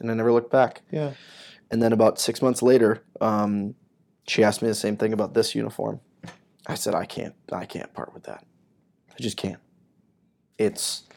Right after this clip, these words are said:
Speaker 1: something I believe in so, so deeply. And so for the people that are looking to serve,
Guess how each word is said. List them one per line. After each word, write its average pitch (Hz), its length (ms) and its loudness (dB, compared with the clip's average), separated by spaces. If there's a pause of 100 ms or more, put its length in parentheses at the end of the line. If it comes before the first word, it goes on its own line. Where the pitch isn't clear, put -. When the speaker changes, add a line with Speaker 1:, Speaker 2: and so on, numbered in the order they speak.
(560)
Speaker 1:
something 107 360 -2
I 104 60 2
believe 104 360 0
in 104 120 0
so, 104 520 2
so - 200 0
deeply. 101 480 -4
And - 140 -12
so 196 360 -2 (360)
for - 120 -2
the 98 80 0
people 113 340 2
that 107 120 4
are 101 80 2
looking 107 380 0
to 110 120 -6
serve, 117 400 4